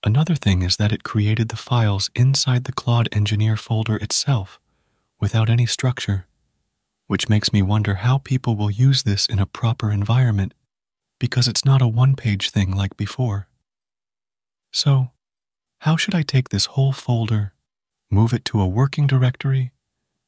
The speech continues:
and then work on that? It's very lackluster for sure.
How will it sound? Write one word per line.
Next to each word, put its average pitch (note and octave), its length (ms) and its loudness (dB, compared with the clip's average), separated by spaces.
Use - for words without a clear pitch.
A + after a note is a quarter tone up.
and G2 120 2
then F#2 160 2
work B2 220 -2
on G#2 140 -2
that? G2 220 -4
It's C3 160 -2
very C#3 260 4
lackluster B2 640 -2
for - 140 -8
sure. F#2+ 420 -2